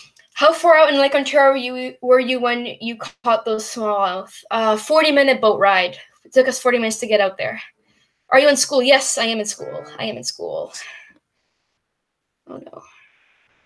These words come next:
Let's turn that phone off. Are you gonna do some ice fishing? Yes. I'm not, um, ice fishing probably isn't my favorite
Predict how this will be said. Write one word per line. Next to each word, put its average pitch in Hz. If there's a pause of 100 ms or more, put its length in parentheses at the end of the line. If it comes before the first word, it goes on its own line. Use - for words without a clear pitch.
(140)
Let's -
turn 233
that 233
phone 254
off. - (1040)
Are 311
you 277
gonna 339
do 339
some -
ice 330
fishing? 233
Yes. - (380)
I'm 254
not, 330
um, 220 (1120)
ice 302
fishing 359
probably 294
isn't 262
my 226
favorite 233